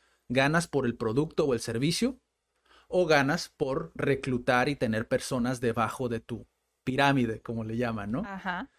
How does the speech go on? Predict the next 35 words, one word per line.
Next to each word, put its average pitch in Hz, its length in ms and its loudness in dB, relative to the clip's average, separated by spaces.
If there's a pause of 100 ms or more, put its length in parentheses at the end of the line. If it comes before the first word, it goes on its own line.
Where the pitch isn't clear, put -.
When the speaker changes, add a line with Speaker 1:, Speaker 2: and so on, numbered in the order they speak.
(160)
Speaker 1:
Entonces, 170 400 0
eso 202 300 2
es 180 300 -2
básicamente 156 840 0
eso, 139 340 -6 (120)
pero 202 300 2
a 175 40 2
lo 165 120 2
que 165 100 -2
me 143 100 0
dejó 135 220 -4
muy 175 240 -2
marcado 175 640 0
fue 151 220 -4
esta - 280 -6
parte 147 400 -4
de, 127 300 -4 (640)
que 127 120 -4
creo 139 180 0
que 151 80 0
no 143 200 -2
cubrimos 156 600 0
tanto 131 340 -4
como 127 160 -2
en 113 60 -2
el 110 100 -6
podcast, 127 520 -4
es 120 240 -4 (440)
esa 147 240 -4
etapa 175 440 -2
en 170 80 -2
la 139 140 -4
cual 139 260 -2
tú 160 80 -4
estás - 580 -4